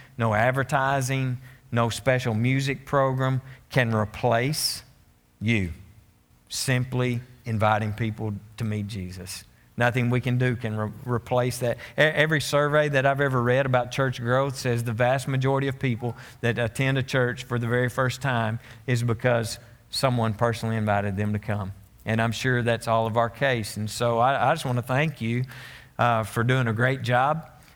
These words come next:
And I wanna encourage you to, to keep it up. Uh, we have awesome services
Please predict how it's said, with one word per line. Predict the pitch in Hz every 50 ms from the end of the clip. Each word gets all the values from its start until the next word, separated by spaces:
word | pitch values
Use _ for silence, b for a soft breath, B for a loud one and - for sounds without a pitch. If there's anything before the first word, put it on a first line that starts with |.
| B _
And | 113 117
I | 127
wanna | 147 147 135
encourage | 127 117 - 139 139 143 139 123
you | 131 131
to, | 123 110 - - - - -
to | 117
keep | 101 - - 131 127 131
it | 127 113
up. | 117 135 156 165 - B B B B B B B B
Uh, | - 113 120 110 104 101 95 98
we | 101 104 120 139 139
have | 151 143 143 139 131 120
awesome | 120 123 135 131 - 139 123
services | - - 131 135 139 131 131 - 139 135 131 120 110 117